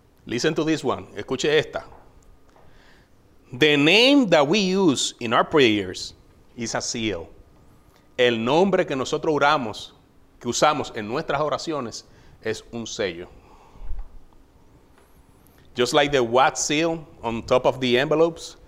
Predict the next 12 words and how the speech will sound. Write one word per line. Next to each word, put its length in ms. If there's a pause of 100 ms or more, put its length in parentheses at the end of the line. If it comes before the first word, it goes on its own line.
(160)
así 240
como 200
los 280
sellos 420
de, 220
de, 400 (680)
de 120
cera 560 (100)
en 140
los 160
sobres, 580
cartas. 640